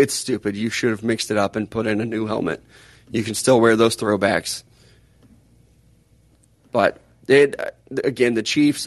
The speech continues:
I'm just waiting. I think every other team has screwed this up so much. That, well, so many teams, not every team.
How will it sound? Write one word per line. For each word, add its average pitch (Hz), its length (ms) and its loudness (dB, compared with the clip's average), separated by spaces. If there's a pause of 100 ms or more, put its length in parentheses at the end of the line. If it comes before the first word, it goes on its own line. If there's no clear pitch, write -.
I'm 151 300 2
just 135 200 -4
waiting. 113 280 0
I 123 120 0
think 185 240 2
every 139 300 4
other 131 200 4
team 123 260 -2
has 110 120 -6
screwed 123 300 -8
this 110 180 -8
up - 140 -6
so 123 280 -4
much. 104 360 -4
That, - 200 -6
well, 120 180 0
so 160 260 2
many 123 240 2
teams, - 280 -12
not 139 180 0
every - 280 -2
team. - 220 -18